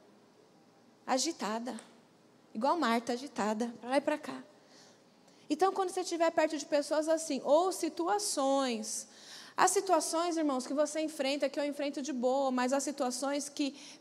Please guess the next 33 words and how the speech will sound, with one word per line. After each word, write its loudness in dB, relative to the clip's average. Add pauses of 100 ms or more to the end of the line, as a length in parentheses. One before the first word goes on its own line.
todo 4
mundo 0
tem 0
algum 4
tipo -4
de -4
situação 0
que 0
é 2
mais 2
difícil -2
de -8
você -2 (280)
reagir, 2
de -2
você 0
enfrentar, 0
de -4
você -2
solucionar. -2 (260)
São -2
nessas 2
situações 0
que -10
você 2
tem -2
que -8
tá 2
mais 4
o 4
quê, 4
irmãos? 6
Atento. -4